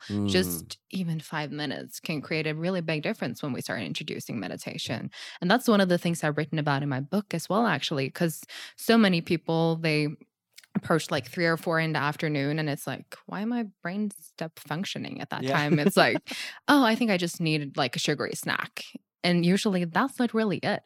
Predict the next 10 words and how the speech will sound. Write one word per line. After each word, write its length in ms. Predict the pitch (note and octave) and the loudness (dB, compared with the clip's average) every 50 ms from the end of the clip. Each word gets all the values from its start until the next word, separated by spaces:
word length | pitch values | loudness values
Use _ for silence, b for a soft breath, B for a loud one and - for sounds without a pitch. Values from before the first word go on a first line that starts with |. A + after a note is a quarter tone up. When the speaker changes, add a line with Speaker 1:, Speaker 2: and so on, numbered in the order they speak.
| _ - | _ -8
Speaker 2:
It's 140 | - F#3+ - | -8 -4 0
the 60 | - | 2
nervous 380 | F#3+ F#3 F#3 A3 A3 F#3 E3+ - | 4 4 4 4 4 2 0 -2
system 380 | - - - - - E3 C#3 A2+ | -4 -6 -8 -6 -6 -6 -4 -4
that's 240 | G#2+ A#2+ - - | -4 -6 -4 -4
actually 380 | E3 C#3 D3 - - E3+ D#3+ C#3+ | -4 -4 -4 -4 -6 -8 -8 -8
fatigued 540 | - - - - - - A#3+ A3+ F3 D#3+ - | -8 -10 -10 -6 -2 0 0 0 -2 -4 -6
because 400 | C#3+ C#3+ - - D#3 - - - | -6 -6 -6 -8 -10 -10 -8 -6
we've 180 | D3+ C3+ C#3 | -6 -6 -4
been 180 | - C#3+ C3 B | -4 -4 -6 B